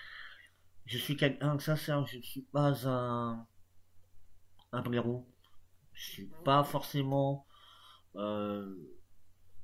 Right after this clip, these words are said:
connaisseur dans tous les sujets. Et c'est pour ça, euh, si vous avez quelque chose à me dire,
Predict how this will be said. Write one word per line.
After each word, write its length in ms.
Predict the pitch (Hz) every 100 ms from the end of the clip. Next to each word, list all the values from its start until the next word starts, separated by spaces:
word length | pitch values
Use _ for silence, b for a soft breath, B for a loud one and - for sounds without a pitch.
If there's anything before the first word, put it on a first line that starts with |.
| - _ _ _ - -
connaisseur 500 | 143 123 123 139 127
dans 120 | 113
tous 140 | 120
les 100 | 127
sujets. 420 | 117 117 110 127 165 - - _ _
Et 40 | 104
c'est 140 | -
pour 200 | - -
ça, 220 | - 156 -
euh, 260 | 120 113 107 - - -
si 160 | -
vous 140 | 127 117
avez 220 | 113 117
quelque 260 | 127 117 110
chose 300 | - 131 110
à 20 |
me 140 | 104
dire, 360 | 98 135 156